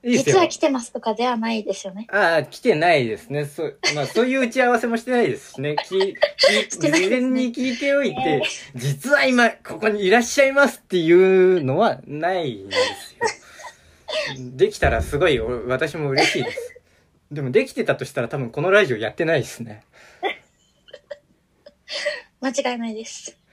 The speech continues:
Speaker 1: はい。
Speaker 2: はい。
Speaker 1: ということで、なんか、誰かいますか？
Speaker 2: 話してみたい人ですか？
Speaker 1: もう亡くなってる方でも、ご存命の方でも、どこの方でもいいんで。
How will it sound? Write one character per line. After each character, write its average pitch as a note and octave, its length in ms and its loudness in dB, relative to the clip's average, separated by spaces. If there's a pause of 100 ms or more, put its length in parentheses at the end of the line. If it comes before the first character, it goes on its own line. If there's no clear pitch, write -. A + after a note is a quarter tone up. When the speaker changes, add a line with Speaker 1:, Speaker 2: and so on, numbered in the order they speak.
(140)
Speaker 1:
は A#2 260 -8
い。 G2+ 140 -12
Speaker 2:
は - 240 -4
い。 - 180 -8 (100)
Speaker 1:
と F3 100 -2
い E3+ 160 4
う E3 60 -2
こ E3+ 100 2
と D3+ 140 -2
で、 A#2+ 140 -4
な G#2+ 140 -8
ん G#2 60 -14
か、 - 160 -16 (120)
誰 C3+ 320 0
か - 120 -10 (100)
い B3 40 0
ま D4 160 4
す - 100 -6
か？ - 60 -14
Speaker 2:
話 - 0 -
し - 20 -12
て - 20 -4
み B3+ 160 -2
た A#3 140 -2
い A#3+ 60 -2
人 A#3 120 -10
で G#3+ 100 -4
す C#3 120 -8
か？ A#2+ 100 -6
Speaker 1:
も - 40 -6
う A2+ 40 -6
亡 A#2+ 120 -4
く D3+ 80 -6
な C3+ 100 0
っ C3 60 -10
て C#3 80 -4
る B2+ 80 -2
方 C3 200 -6
で A#2+ 100 -10
も、 G2+ 200 -16
ご G#2+ 100 -10
存 A#2 160 -8
命 A#2+ 180 -6
の A#2 100 -10
方 A#2 220 -12
で A2 100 -14
も、 F#2+ 80 -18 (280)
ど B2 120 -10
こ B2 80 -8
の G#2 80 -8
方 G2+ 240 -12
で G2+ 60 -18
も G2 80 -18
い - 20 -18
い F#2+ 40 -20
ん F#2+ 120 -20
で。 A#2 60 -20